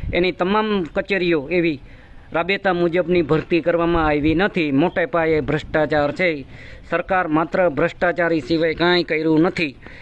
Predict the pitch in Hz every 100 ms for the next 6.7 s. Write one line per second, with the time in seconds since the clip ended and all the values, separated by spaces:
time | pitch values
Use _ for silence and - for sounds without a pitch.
0 | - - - - - - 170 175 175 165
1 | 165 170 185 175 123 151 190 196 175 170
2 | 147 160 175 170 160 180 190 165 - -
3 | - 147 165 175 180 175 156 156 170 170
4 | 165 214 214 170 160 156 156 151 - -
5 | - - - - 143 160 131 185 196 180
6 | 170 180 165 170 175 185